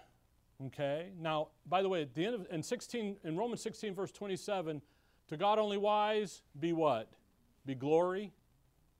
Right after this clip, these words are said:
And he's gonna pick that, that be glory through Jesus Christ. That's the pickup here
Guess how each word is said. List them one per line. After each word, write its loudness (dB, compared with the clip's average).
And 0
he's 0
gonna 0
pick -6
that, -4
that 0
be -2
glory 4
through -2
Jesus -2
Christ. -6
That's 4
the 0
pickup -2
here -8